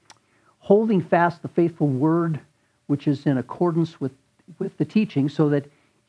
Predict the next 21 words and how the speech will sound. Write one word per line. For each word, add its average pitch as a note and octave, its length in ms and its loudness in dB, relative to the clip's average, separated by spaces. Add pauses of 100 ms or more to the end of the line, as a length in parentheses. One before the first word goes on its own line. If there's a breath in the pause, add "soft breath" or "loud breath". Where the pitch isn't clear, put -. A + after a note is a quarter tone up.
(120)
he G3 180 0
will," G#3+ 160 2
and D3 120 0
he's C3 80 -6
talking E3+ 240 0
about F3+ 160 0
church G3 240 -2
leadership D#3 340 -2
again, C#3+ 200 0
"he F#3 280 -2
will A3+ 140 0
be F#3 220 0
able E3+ 160 -2
to C#3 220 -4
e-, C3 100 -6 (120)
both D3+ 260 0
to C#3 120 -4
exhort C#3+ 580 -2
in A3 120 2
sound G#3 320 0
doctrine," G3 560 0